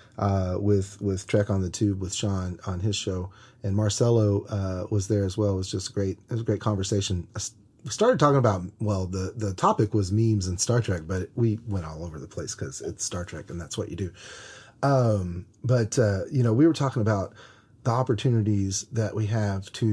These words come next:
maybe do season five and so on of Enterprise, but animated, you know, while we still have access to the actors. Um, and, and wouldn't it be cool, uh, to go back and see a few of the old original series episodes,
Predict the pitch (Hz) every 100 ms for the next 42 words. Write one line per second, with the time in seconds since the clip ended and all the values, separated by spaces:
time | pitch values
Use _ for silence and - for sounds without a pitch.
0 | 98 101 95 95 92 92 87 82 - 104
1 | 104 85 98 110 92 90 85 117 110 98
2 | 87 85 - 98 90 85 85 127 160 -
3 | 92 90 135 - 185 202 80 50 - -
4 | _ _ _ - 104 104 170 - - -
5 | - - 110 113 110 127 117 113 110 110
6 | 110 107 104 - 104 101 117 127 85 69
7 | - - - - 113 117 110 104 104 123
8 | 110 131 120 113 101 101 120 120 151 151
9 | 107 113 - 143 117 80 104 - _ _
10 | _ _ _ 110 110 104 104 - 104 120
11 | 113 98 98 117 107 - 107 101 - -
12 | 117 120 104 104 104 101 101 98 98 98
13 | 101 - 104 101 117 127 117 - 110 104
14 | 101 107 110 101 87 78 78 87